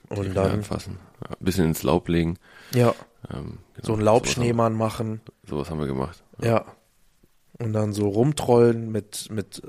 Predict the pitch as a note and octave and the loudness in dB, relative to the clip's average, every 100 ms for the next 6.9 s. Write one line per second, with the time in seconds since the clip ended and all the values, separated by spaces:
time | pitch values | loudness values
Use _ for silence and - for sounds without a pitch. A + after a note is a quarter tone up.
0 | F#2+ G#2+ G2+ A2+ C3 C#3 B2+ - A#2+ A#2+ | -8 -4 0 4 6 6 4 0 0 0
1 | - A#2 G#2+ G2+ A#2+ - A#2 G#2 G#2+ G#2+ | -4 -6 -4 -4 -4 0 -2 2 0 0
2 | G#2+ G2+ - - G2+ F#2 F2 D2+ - C#2 | -2 -8 -14 -12 -8 -6 -6 -10 -8 -6
3 | F2 F2 F#2 F2 F2 F2+ - D2 - D#2 | -2 2 2 2 0 -4 -6 -6 -2 0
4 | D#2+ E2+ F2 - - - - _ _ - | 0 0 -6 -14 -20 -20 -20 _ _ -12
5 | C#2 F#2 - _ - B2 B2 - - _ | -10 -10 -16 _ -6 2 2 2 -8 _
6 | _ - A#2+ A#2 G#2 A2+ B2 A#2+ A2+ | _ -2 0 2 2 2 2 2 0